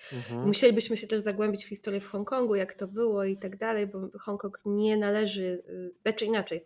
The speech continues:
Speaker 2: administracyjnie należy do Chin, ale jest to region autonomiczny.
Speaker 1: Mhm.
Speaker 2: Podobnie jak sąsi-, sąsiadujące z Hongkongiem Makao, ale to jeszcze kolejny <laughs> jakby
Speaker 1: Mhm.
Speaker 2: wątek. E, mm,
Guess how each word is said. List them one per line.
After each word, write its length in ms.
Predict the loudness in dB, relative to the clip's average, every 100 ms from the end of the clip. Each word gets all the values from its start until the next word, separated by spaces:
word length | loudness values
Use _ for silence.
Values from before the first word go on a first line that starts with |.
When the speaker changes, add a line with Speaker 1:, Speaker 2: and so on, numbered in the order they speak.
| _
Speaker 2:
administracyjnie 680 | 0 4 4 2 2 2 2
należy 260 | 2 0
do 100 | -2
Chin, 320 | -6 -2 -2 -2 -8 -8
ale 160 | 0 2
jest 160 | 2 0
to 60 |
region 280 | -2 0 -2
autonomiczny. 720 | -2 -2 -2 0 -2 -6 -8
Speaker 1:
Mhm. 360 | -8 -2 0 -2 0
Speaker 2:
Podobnie 380 | 4 6 6 6
jak 280 | 4 0 -10
sąsi-, 380 | -6 -6 -6
sąsiadujące 840 | -8 -4 -4 -4 -4 -2 -2 -2 -8
z 80 |
Hongkongiem 420 | -4 -6 -4 -2 0
Makao, 580 | 0 2 2 2 -2
ale 360 | -2 -2 -2 -4
to 180 | -6 -6
jeszcze 320 | -6 -8 -12
kolejny 480 | 0 4 6 6 6 8
<laughs> 100 | 8
jakby 200 | 6 0
Speaker 1:
Mhm. 200 | 0 0
Speaker 2:
wątek. 400 | 0 -2 -6 -8 -18 -10 -6 -6 -6
E, 80 | -2 0 2 2 2 0 0 0 -2 -4 -10 -12
mm, 360 | -8 -6 -6